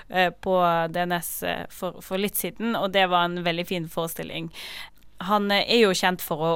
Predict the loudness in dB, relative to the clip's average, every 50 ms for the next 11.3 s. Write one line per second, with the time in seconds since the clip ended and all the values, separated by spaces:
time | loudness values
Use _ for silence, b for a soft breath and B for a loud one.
0 | 0 -2 -2 -2 -2 0 0 0 0 0 -2 -2 -4 -4 -6 -6 -6 -6 -4 -2
1 | -2 -2 0 0 -2 -4 -2 2 2 2 2 2 -4 -10 -4 -2 -2 0 2 2
2 | 2 2 2 0 -2 -2 0 0 0 0 -2 -4 -8 -12 -14 -14 -14 -14 -12 -14
3 | -14 -14 -12 -12 -8 -6 -4 -4 -4 -4 -4 -6 -8 -6 -4 -2 0 0 0 0
4 | -2 -4 -2 2 4 4 4 4 2 -2 -6 -10 -10 -6 -2 -2 0 0 -2 -6
5 | -8 -6 -4 -4 -4 -4 -2 -2 -2 -2 -4 -4 -2 2 2 2 2 2 0 -2
6 | -2 -2 -2 0 0 0 -2 -4 -8 -8 -6 -4 -2 0 0 0 -2 -4 -6 -4
7 | -2 -2 -2 -2 -2 -6 -8 -8 -8 -8 -8 -8 -8 -6 -6 -6 -6 -8 -8 -8
8 | -6 -6 -6 -6 -6 -10 -10 -10 -8 -4 -2 -2 -2 -4 B B B B B B
9 | B B 4 6 8 8 8 6 6 4 2 2 2 -4 -10 -12 -8 0 2 2
10 | 2 2 0 -2 -4 -4 -4 -4 -4 -6 -6 -6 -2 0 0 0 0 0 -4 -6
11 | -6 -8 -10 -12 -12 -12